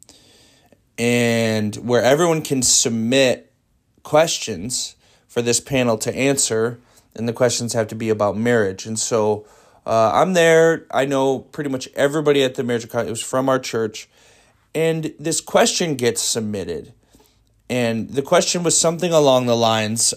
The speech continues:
of, um, "My wife and I have been watching Yellowstone lately,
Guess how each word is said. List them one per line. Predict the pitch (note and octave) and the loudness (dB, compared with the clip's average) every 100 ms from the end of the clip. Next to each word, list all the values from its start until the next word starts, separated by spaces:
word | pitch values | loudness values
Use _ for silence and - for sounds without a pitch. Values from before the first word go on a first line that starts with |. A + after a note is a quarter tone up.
| - | -2
of, | A2+ G2+ F#2+ - _ _ _ _ _ _ _ _ _ _ _ _ - _ _ _ _ _ | 0 -2 -6 -16 _ _ _ _ _ _ _ _ _ _ _ _ -16 _ _ _ _ _
um, | A#2+ A#2 G#2 G2 - _ _ _ _ _ _ _ | -2 0 -2 -6 -14 _ _ _ _ _ _ _
"My | D3 D#3+ G#3+ | 0 4 4
wife | G3+ F3+ F3 F3 | 4 2 2 0
and | C#3 | 2
I | B2 B2 | 2 2
have | A#2+ A#2+ A2+ | 0 -2 -2
been | B2 A2 | -2 0
watching | G#2+ G#2+ - A2+ G#2 | 0 0 -4 -8 -4
Yellowstone | G2+ G2+ G2 F#2+ - F#2+ F#2 F2+ | -4 -2 -4 -6 -8 -10 -12 -14
lately, | F2+ F2+ - - A#2+ | -14 -14 -16 -20 -20